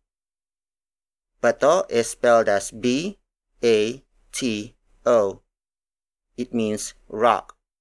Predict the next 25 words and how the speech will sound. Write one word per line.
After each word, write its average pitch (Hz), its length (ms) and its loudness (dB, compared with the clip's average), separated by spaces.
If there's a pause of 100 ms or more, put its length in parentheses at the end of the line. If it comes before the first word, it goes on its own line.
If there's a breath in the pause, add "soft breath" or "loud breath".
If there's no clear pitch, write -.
(500)
a 110 160 -6
hard 131 320 2
substance 123 680 -4
made 113 260 0
out 104 180 2
of 107 180 -4
minerals. 98 640 -4 (1000)
Again, 117 420 0 (540)
the 117 100 -2
Tagalog 113 380 2
word 107 200 0
for 104 200 -2
rock 139 420 0 (420)
is 107 440 -2 (180)
bato. 101 520 -2 (1040)
If 127 160 -6
you 135 140 -2
add 185 320 0 (240)
M 175 240 0
A 107 280 -2 (100)
at 120 120 -2
the 127 60 -8
beginning 113 420 -2
of - 160 -8
bato, 117 540 0